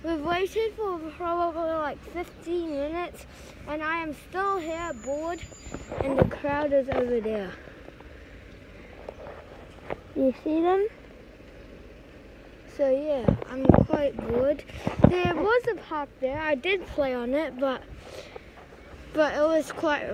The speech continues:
rough, so I didn't play on it anymore. So we're still waiting.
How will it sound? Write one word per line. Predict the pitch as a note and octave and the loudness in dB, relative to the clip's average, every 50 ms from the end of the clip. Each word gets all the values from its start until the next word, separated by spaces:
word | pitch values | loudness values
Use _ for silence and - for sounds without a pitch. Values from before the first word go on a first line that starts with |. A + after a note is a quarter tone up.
| A3 G#3+ | -4 -2
rough, | A3+ A#3 A3+ - - - - - - - - - | -2 -2 -4 -4 -8 -12 -12 -12 -14 -14 -4 -2
so | C4 C4 B3 A#3+ A#3+ B3 A#3+ - - | 0 0 0 0 -2 -4 -6 -6 -4
I | B3 C4 | -4 -2
didn't | B3 C4+ C#4+ C#4+ C#4+ B3 C4 B3+ | 2 2 2 2 2 0 -4 -8
play | - C#4+ C#4 C#4+ D4 | -8 -4 -4 -2 -2
on | D4 D4 D4+ D4+ | -2 -2 -4 -4
it | D4 D4+ - - C#4+ D#4 | -6 -6 -8 -8 -6 -6
anymore. | D#4 D#4 D#4 D#4 D4+ D4+ D#4 D#4 D#4 D#4 - - - - - - - - - | -4 -4 -4 -4 -2 -2 -2 -2 -4 -4 -8 -10 -14 -16 -14 -14 -14 -12 -8
So | - - F#4+ F#4+ F#4 F#4 F#4 | -2 2 2 4 4 4 4
we're | F#4+ G4 G4 | 4 2 2
still | - - - A#4+ B4 A#4 G#4 | 0 0 2 2 4 4 4
waiting. | F#4 F4+ F4 F4 F4+ - - F4+ F4+ F4 F4 E4+ E4+ E4+ D#4+ | 2 0 0 0 -2 -2 -2 -2 -2 -2 -2 -2 -2 -2 -4